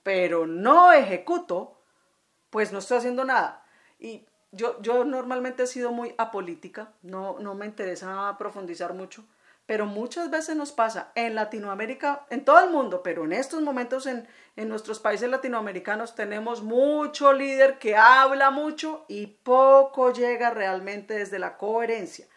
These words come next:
Que no nos pase, que no nos pase a nosotros también. Vamos a hacer un corte, que este tema es muy, muy carnudo. Vamos a hacer un corte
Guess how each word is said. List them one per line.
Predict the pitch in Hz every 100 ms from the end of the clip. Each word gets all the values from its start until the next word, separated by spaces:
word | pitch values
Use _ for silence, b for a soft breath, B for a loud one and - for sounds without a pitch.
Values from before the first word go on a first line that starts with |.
| b b b
Que | 180
no | 208
nos | 247 247
pase, | 262 247 233 156 -
que | 185
no | 220
nos | 262 -
pase | 240 220 190
a |
nosotros | 170 170 180 170 -
también. | 143 139 - _ _ b b b b b b -
Vamos | 220 330
a | 381
hacer | 339
un | 349 339
corte, | 381 359 - - _ _ -
que |
este | 165 233
tema | 277 285 294 285 285
es | 277 277 -
muy, | 233 233 269 277 277 262 226
muy | 220 190 220 277 262
carnudo. | - 214 214 226 190 151 b -
Vamos | 254
a | 302
hacer | 277 277
un | 277
corte | 285 277 311